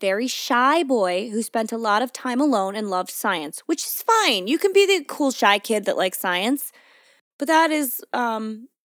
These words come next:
one, one thing that is for sure is that Lionel did pass down the science thing 'cause he was a chemist or an, um, I don't know if that's exactly what his job was. He was a scientist, and he passed down his love of sciencey things to Jeff.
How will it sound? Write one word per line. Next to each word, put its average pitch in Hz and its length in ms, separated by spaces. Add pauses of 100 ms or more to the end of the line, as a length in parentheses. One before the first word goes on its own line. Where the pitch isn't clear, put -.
one, 269 360
one 269 140
thing 262 160
that 240 100
is 208 100
for 214 120
sure 185 480
is 196 120
that 208 140
Lionel 208 260
did 202 220
pass 190 400
down 185 400
the 180 80
science 185 380
thing 156 440
'cause - 180
he 190 120
was 180 140
a 180 40
chemist 214 640
or - 140
an, 190 180
um, 180 440 (600)
I - 80
don't - 40
know 330 60
if - 100
that's 247 180
exactly 180 360
what 180 120
his 175 140
job 170 300
was. - 280 (320)
He - 140
was 311 120
a 269 60
scientist, 147 600 (600)
and 185 160
he 202 280 (160)
passed 190 240
down 180 180
his 175 160
love 170 180
of 165 100
sciencey 165 420
things 165 300
to 190 120
Jeff. - 340